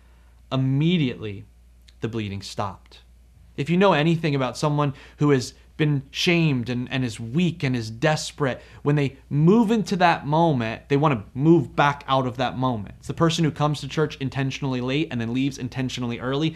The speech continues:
They don't want fanfare or a crowd, but Jesus recognizes that she's touched him, draws attention to her, and calls her. He says, "Daughter, your faith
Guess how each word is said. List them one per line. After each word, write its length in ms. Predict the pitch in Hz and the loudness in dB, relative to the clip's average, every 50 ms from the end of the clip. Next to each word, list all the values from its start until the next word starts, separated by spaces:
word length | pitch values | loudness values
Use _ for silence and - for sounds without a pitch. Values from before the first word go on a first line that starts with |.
| - - | -6 -4
They 120 | - 117 | -4 -2
don't 320 | 110 104 - 135 135 170 - | -2 0 2 2 4 4 4
want 240 | 170 175 165 - - | 2 2 0 0 -2
fanfare 540 | - 160 151 151 147 139 - 143 139 143 | -4 -2 -2 -2 -2 -4 -4 -2 -2 -2
or 160 | - - 131 127 | -2 -4 -4 -4
a 60 | 123 | -6
crowd, 500 | - - - 170 151 120 113 110 110 - - - - - - | -4 -2 -2 0 0 0 -2 -4 -8 -10 -14 -20 -20 -18 -8
but 160 | - 123 120 104 | -6 -6 -6 -4
Jesus 920 | - - 127 127 147 175 202 226 233 202 185 170 156 151 160 160 - - - - - - - - - | -4 -4 -2 0 0 2 2 2 0 0 0 0 0 0 -2 -4 -6 -10 -18 -20 -20 -20 -20 -18 -14
recognizes 1080 | - 113 123 139 147 165 165 196 190 190 185 175 175 180 180 160 165 185 185 180 175 | -6 -2 0 0 0 0 -2 -2 -2 0 0 0 0 0 0 -2 -2 -2 -4 -4 -4
that 140 | 170 170 165 | -4 -6 -6
she's 320 | - - 180 180 170 - | -6 -4 -4 -4 -4 -6
touched 320 | - - 123 104 - - - | -8 -8 -8 -8 -10 -10 -12
him, 240 | 117 98 98 127 - - - - - - - - - - - - - | -12 -12 -12 -14 -16 -20 -20 -20 -20 -20 -20 -20 -20 -20 -20 -14 -6
draws 240 | - 139 131 123 113 | -2 0 0 0 -2
attention 640 | 123 - - - 143 156 165 170 165 - 156 147 131 - | -6 -8 -6 -4 -2 0 0 0 -2 -2 -4 -4 -4 -6
to 240 | - 123 117 107 | -6 -6 -6 -6
her, 320 | 104 110 104 107 104 104 - - - - - - - - - - - | -6 -6 -8 -8 -8 -10 -12 -16 -20 -20 -20 -20 -20 -20 -20 -12 -8
and 200 | 127 123 117 - | -8 -8 -8 -8
calls 440 | - - 135 131 131 127 117 - - | -8 -4 0 0 0 0 0 -4 -10
her. 160 | 101 98 - - - - - - - - - - - - - - - - - - - - - - - - - - - | -16 -18 -20 -20 -20 -20 -20 -20 -20 -20 -20 -20 -20 -20 -20 -20 -20 -20 -20 -20 -20 -20 -20 -20 -16 -16 -16 -4 0
He 120 | 165 165 | 2 2
says, 400 | 165 - 165 143 120 110 - - - - - - - | 2 2 2 2 0 -2 -6 -12 -16 -20 -20 -14 0
"Daughter, 480 | - 170 160 170 175 143 113 101 107 - - - - - - - - - - - | 4 8 8 8 8 6 4 -2 -10 -16 -20 -20 -20 -20 -20 -20 -20 -20 -14 -4
your 180 | 123 135 139 123 | -2 -2 -2 -2
faith 680 | - - - - - 196 170 139 131 - - - - | -4 -10 -10 -4 -2 0 0 0 -2 -6 -12 -20 -20